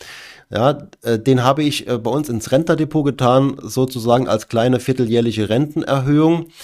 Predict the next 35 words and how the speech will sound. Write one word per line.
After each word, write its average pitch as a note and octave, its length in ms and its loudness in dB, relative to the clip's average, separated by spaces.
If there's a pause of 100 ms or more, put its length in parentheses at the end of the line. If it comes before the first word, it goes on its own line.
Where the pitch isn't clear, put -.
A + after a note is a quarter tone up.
(400)
Ähm, A#2+ 520 4
ist D3 260 0
für C3 120 0
mich C3 260 2
ein A#2+ 140 2
No-Brainer. A#2 680 4
Kaufen, C3 500 0
ewig C3+ 280 0
im A#2+ 120 0
Depot A#2+ 320 0
lassen, A#2+ 280 0
Dividende A2 480 -2
kassieren. F#2 500 -8 (2750)
Äh, G#2 80 -6
jetzt G#2 240 -6
kurz C#3+ 200 -6
noch C#3+ 140 -4
im A#2+ 360 -2
Chat, - 320 0
der B2 220 0
Thomas E3 460 2
schreibt, C#3 440 4
da A2+ 320 0
ha-, A#2+ 100 -8
das C3 180 -4
habe C#3 160 2
ich - 240 -6
mit C3+ 200 0
dem B2 120 4
Riester D3+ 360 -2
Fondssparplan C3+ 600 0
bei A#2 120 0
Fair C#3+ 300 -2
leider A#2+ 340 0
auch C3+ 280 -2